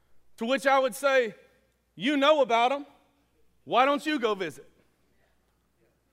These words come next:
I'll give you my business card. You can leave it on the table." If we're gonna be effective, it's gonna take all of us.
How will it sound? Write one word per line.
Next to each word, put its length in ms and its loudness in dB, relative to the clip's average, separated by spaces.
I'll 140 2
give 200 -2
you 100 0
my 140 2
business 440 -4
card. 340 -4
You 100 -12
can 220 -4
leave 160 0
it 80 0
on 140 -2
the 80 -4
table." 420 -2
If 100 -16
we're 100 -4
gonna 140 -4
be 80 -2
effective, 480 -4
it's 120 -10
gonna 140 -10
take 240 -6
all 200 0
of 100 -12
us. 260 -20